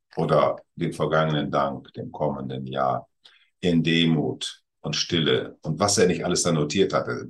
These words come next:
rätselhaft manchmal. Aber wir werden wieder zur Mystik zurückkehren. Und für mich ist, äh, die hoffnungsvolle Geschichte, dass Sandar Hammarskjöld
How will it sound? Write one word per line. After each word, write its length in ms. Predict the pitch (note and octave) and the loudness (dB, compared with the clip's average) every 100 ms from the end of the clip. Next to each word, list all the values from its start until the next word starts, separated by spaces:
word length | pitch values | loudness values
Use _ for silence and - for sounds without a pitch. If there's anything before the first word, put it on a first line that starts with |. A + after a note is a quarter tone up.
| - | 0
rätselhaft 580 | F2 - - - - - | 2 2 -2 -6 -10 -6
manchmal. 600 | C2 B1+ D#2+ D2 D#2 - - - - - _ _ _ _ | -6 -6 -2 0 0 -6 -20 -20 -20 -20 _ _ _ _
Aber 240 | - F2 E2+ | 0 2 4
wir 180 | F2 - - - - | 2 -2 -10 -8 0
werden 280 | G2 A2+ A#2+ | 2 4 4
wieder 180 | A#2+ | 4
zur 160 | A2+ F#2 | 4 2
Mystik 420 | F2+ F2+ D2+ - | 2 0 -4 -6
zurückkehren. 760 | - - - - - - - - _ _ - | -6 -6 -8 -8 -6 -6 -8 -14 _ _ -10
Und 180 | D#2+ | -6
für 100 | - | -2
mich 220 | F2 F#2+ - | 0 0 -2
ist, 300 | - - D2+ | 0 0 -2
äh, 380 | D2+ D#2+ D2+ - | 0 2 2 2
die 120 | F2 | 0
hoffnungsvolle 600 | G#2 A#2 G#2 - F#2 E2+ | 0 0 -2 0 0 0
Geschichte, 360 | D2+ G2 G2 E2 | -2 -2 -2 -2
dass 140 | D2+ | -2
Sandar 320 | D#2+ D2 D2+ | 0 2 2
Hammarskjöld 760 | D#2 D#2+ F2 - F#2 F2+ F2+ | 2 2 2 0 2 4 2